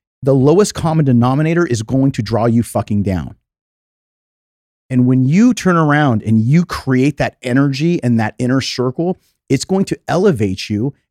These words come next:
and you, it'll, the people around you are going to want to see, you wanna be the brokest dude there.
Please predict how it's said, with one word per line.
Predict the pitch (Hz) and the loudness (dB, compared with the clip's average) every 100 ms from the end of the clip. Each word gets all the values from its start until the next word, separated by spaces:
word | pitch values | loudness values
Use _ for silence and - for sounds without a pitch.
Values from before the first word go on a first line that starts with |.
| - | -4
and | 135 | -2
you, | 113 139 - | 0 -2 -2
it'll, | 131 139 139 _ _ _ | -2 -2 -2 _ _ _
the | 117 | -8
people | - 156 170 | -4 -2 0
around | 127 123 156 | 0 -2 -2
you | 170 226 | -4 -4
are | 147 | -2
going | 123 139 170 | -2 0 -2
to | 160 135 | -2 -2
want | 107 110 139 180 | 0 0 0 -2
to | - | -6
see, | 131 113 | -6 -4
you | 107 160 | 0 0
wanna | 302 262 | 2 0
be | 143 | 0
the | 117 | -2
brokest | 98 156 - 123 104 | -2 -4 -2 -6 -2
dude | 139 151 | 0 0
there. | 101 226 107 - | 0 0 -2 -8